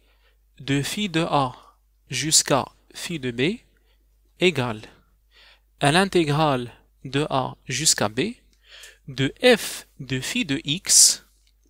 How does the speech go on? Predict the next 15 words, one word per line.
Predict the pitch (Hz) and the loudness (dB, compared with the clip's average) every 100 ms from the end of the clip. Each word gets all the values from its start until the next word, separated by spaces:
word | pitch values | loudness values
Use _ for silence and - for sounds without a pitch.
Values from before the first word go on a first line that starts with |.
| _ _ _ _ _ _ _ _ _ _ | _ _ _ _ _ _ _ _ _ _
phi | - 208 226 | -6 -4 -2
prime | - 196 202 | -2 -2 -2
de | - 120 - | -6 -10 -10
x | 175 - - - - _ _ _ _ _ _ 135 120 | -10 2 4 4 0 _ _ _ _ _ _ -20 _
dx. | 135 147 - - - - _ - - - _ 143 | -2 -2 -2 2 2 0 _ -20 -20 -20 _ 0
Donc | 160 | 4
là, | 247 - - | 4 4 0
on | 175 180 147 | 0 0 -4
voit | 135 170 269 - - _ _ - | -4 6 8 8 4 _ _ -10
pourquoi | - 143 - 170 156 - _ _ _ | -6 -4 0 2 2 0 _ _ _
on | 170 165 | 4 4
a | 139 | 2
besoin | 135 214 143 139 120 | 4 4 4 2 -4
que | - 123 | -6 -6
de, | 110 143 | -4 -6